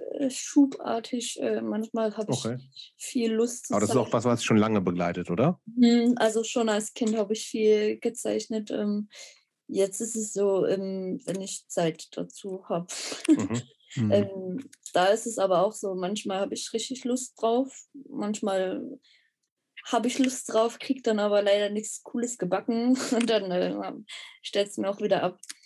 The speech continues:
Speaker 1: Ähm, ja,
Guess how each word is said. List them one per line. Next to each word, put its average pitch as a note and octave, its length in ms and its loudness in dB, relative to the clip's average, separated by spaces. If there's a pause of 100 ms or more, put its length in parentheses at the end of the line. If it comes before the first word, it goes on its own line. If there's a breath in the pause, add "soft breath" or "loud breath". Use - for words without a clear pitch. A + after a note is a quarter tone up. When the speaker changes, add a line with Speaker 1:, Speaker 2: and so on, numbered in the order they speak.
(320 loud breath)
Speaker 1:
Ähm, G3 960 -6 (800)
ja, G#3+ 580 2